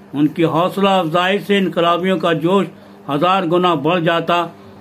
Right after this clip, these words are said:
वो भूखे प्यासे सब कुछ भूलकर अपने वतन की एक एक इंच ज़मीन के लिए मर मिटने को तैयार थे।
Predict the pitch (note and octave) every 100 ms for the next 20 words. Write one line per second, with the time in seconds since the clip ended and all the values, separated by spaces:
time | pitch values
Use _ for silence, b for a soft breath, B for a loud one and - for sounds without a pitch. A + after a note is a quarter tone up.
0 | - D3+ D#3 D#3+ G3 G#3 G3+ D#3+ F#3+ F#3
1 | G#3 E3+ F#3 - G3 D#3 B2+ F#3+ G#3+ G3+
2 | F3+ D#3+ B B B E3 F#3+ F#3+ E3 E3+
3 | G3+ G3 D#3+ F3 F#3 F#3 F#3+ - F3+ F#3
4 | D#3 E3+ F3+ G3 E3+ F3+ E3 E3+ D#3 F3+
5 | F3+ D#3+ E3+ E3 E3 D#3 C#3+ C3+ D3 E3+
6 | D#3+